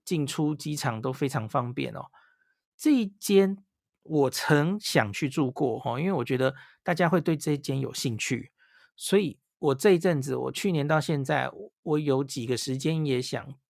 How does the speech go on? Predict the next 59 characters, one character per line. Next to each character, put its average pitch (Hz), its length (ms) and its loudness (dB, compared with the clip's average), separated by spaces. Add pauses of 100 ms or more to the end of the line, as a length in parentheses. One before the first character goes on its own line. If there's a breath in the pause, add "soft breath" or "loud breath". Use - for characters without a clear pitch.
(160)
故 165 220 2
意 165 220 -2
订 135 260 -2
这 139 120 -2
间 131 200 -2
来 120 120 -2
住 127 200 0
住 127 160 -4
看。 120 300 0 (580 soft breath)
可 - 80 -14
是 214 140 -2
这 185 180 6
间 170 200 0
相 160 420 4
对 151 160 6
贵， 131 460 -2 (380)
哦， - 220 -14
相 156 320 0
对 170 120 4
比 131 80 -4
较 135 120 2
贵， 127 280 -2
因 156 80 -2
为 190 80 0
它 196 100 2
实 156 160 -6
在 175 140 0
交 170 160 2
通 180 120 0
条 147 140 4
件 156 160 0
太 160 220 2
好 - 180 -6
了 139 80 -14
嘛。 143 100 -14 (1400 soft breath)
结 226 140 2
果 269 140 4
我 180 140 8
查 139 200 4
到 185 140 6
刚 175 200 4
刚 185 200 4
那 190 40 2
个 165 120 4
条 131 180 4
件 131 240 0
哈， 113 240 -6 (340)
每 147 200 0
人 156 200 6
每 202 240 2
晚 175 220 4
平 143 220 0
均 175 240 0
八 170 280 8
三 165 300 2
六 156 220 6
七 143 400 -2
日 135 160 0
币。 131 320 -8